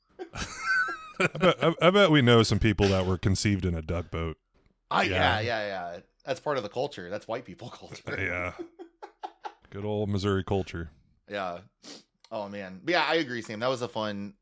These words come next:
Speaker 1: I, I, I think that the highlight for me was getting to see Mike in this season, and so it was really fun,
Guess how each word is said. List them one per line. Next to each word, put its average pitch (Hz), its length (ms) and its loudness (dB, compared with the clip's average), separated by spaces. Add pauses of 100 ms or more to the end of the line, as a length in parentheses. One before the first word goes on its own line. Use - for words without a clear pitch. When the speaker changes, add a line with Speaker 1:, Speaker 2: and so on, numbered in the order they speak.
(140)
Speaker 1:
I, 135 180 0
I, 131 300 -4 (540)
I 131 80 2
think 170 220 -2
that 147 240 2
the 120 100 2
highlight 127 640 -2 (1080)
for 127 400 -2
me 117 480 -10
was 117 220 -12
getting 120 160 -10
to 113 60 -12
see 127 160 -14
Mike 95 280 -12
in 113 80 -14
this 113 160 -16
season, 120 420 -14
and 104 120 -18
so 110 180 -6
it 104 60 -10
was 107 220 -10
really 101 220 -10
fun, 95 480 -10